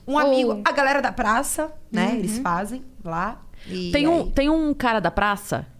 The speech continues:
Speaker 3: que ele é ator da praça e humorista. Então eu
Speaker 1: Isso.
Speaker 3: conheço ele humorista, Vivi
Speaker 1: Isso.
Speaker 3: conhece ele da praça.
Speaker 1: Isso.
Speaker 3: Que é o Enio, Enio
Speaker 1: Isso.
Speaker 3: Vivona.
Speaker 2: Mas
Speaker 3: ele
Speaker 2: não é a, a mesma coisa?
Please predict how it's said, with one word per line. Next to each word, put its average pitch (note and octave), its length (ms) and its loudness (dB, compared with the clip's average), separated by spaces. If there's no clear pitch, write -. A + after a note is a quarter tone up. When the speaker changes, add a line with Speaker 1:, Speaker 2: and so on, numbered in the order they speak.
Speaker 3:
que - 120 -2
ele G3 120 2
é F#3+ 40 4
ator G3 320 2
da C#4+ 100 2
praça B3 380 2
e - 20 6
humorista. B3+ 500 2
Então G#3 160 2
eu A3 60 4
Speaker 1:
Isso. A3 100 4
Speaker 3:
conheço B3+ 380 4
ele G3+ 160 4
humorista, G#3+ 520 2
Vivi A3 260 2
Speaker 1:
Isso. C4+ 80 -2
Speaker 3:
conhece C4+ 340 2
ele B3 120 2
da B3 120 2
praça. F3+ 500 2
Speaker 1:
Isso. G3+ 460 0
Speaker 3:
Que A#3 100 2
é A3+ 60 6
o D4+ 100 4
Enio, G#3 380 2
Enio F#3+ 200 4
Speaker 1:
Isso. - 100 0
Speaker 3:
Vivona. F3+ 440 2
Speaker 2:
Mas D#4 140 4
Speaker 3:
ele D4 80 4
Speaker 2:
não C#4+ 60 4
é C4 220 4
a, A3 340 -4
a A3 40 -2
mesma F#3+ 320 -2
coisa? C4+ 520 -4